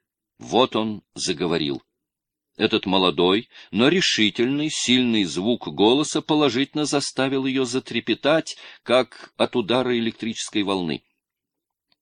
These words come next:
Она что-то лепечет в ответ на официальное приветствие, когда умолк голос отца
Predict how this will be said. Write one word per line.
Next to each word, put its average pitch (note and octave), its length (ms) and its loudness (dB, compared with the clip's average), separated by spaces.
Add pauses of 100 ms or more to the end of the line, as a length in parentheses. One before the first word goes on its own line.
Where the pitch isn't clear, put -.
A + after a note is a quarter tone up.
(160)
Она B2+ 240 2
что-то A#2+ 340 -2
лепечет A#2 640 -2
в F#2 80 0
ответ G#2 440 0 (240)
на F#2 340 2
официальное F#2 760 0
приветствие, C#3+ 800 0 (180)
когда F2 380 2
умолк E2+ 600 -2
голос F2+ 440 -2
отца C#3+ 480 0